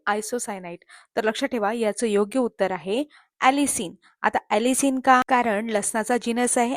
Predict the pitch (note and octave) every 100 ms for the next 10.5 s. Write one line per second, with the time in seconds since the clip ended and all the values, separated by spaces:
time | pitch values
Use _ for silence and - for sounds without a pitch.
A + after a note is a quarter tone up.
0 | - D4+ D4 C#4 B3+ C4+ G3+ G#3 A#3+ C4+
1 | - C#4+ C#4 C4 A3+ B3 - A3+ A3 C4+
2 | C#4+ C4 - A3 A3+ C4 B3+ A#3 A#3+ B3
3 | A3+ A3 A#3+ - _ _ _ _ A#3 A#3+
4 | - A3+ G#3+ - G#3+ A#3+ - G3+ - G#3+
5 | A3 F#3+ F#3+ - G#3+ - - - B3 C#4+
6 | D4 C#4+ C#4 A3+ C4+ B3+ A#3+ A3+ G#3 A#3+
7 | A3+ A3+ A3+ A3+ A#3 A3 G#3 A#3+ B3 A#3
8 | A3+ G3+ A#3 A3+ G3 G3+ G#3 - A3 -
9 | G3 G#3+ G3+ - _ _ _ _ B3 A3+
10 | A3 A3+ - A3